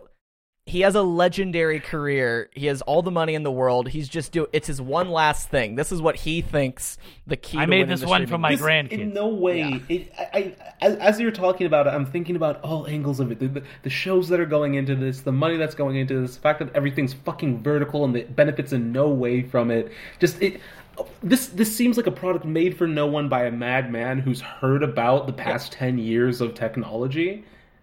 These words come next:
Speaker 3: From, like,
Speaker 2: But
Speaker 3: a, a
Speaker 2: no,
Speaker 3: person
Speaker 2: but that's the problem is that this, and I said this on News Dump, but this app, the app's fine, the tech's fine, but every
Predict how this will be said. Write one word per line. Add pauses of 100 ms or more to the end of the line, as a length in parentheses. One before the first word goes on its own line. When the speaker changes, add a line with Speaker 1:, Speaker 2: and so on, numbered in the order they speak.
Speaker 3:
From,
like,
Speaker 2:
But
Speaker 3:
a,
a
Speaker 2:
no,
Speaker 3:
person (100)
Speaker 2:
but
that's
the
problem
is
that
this, (460)
and
I
said
this
on
News
Dump,
but (600)
this
app, (200)
the
app's
fine,
the
tech's
fine,
but
every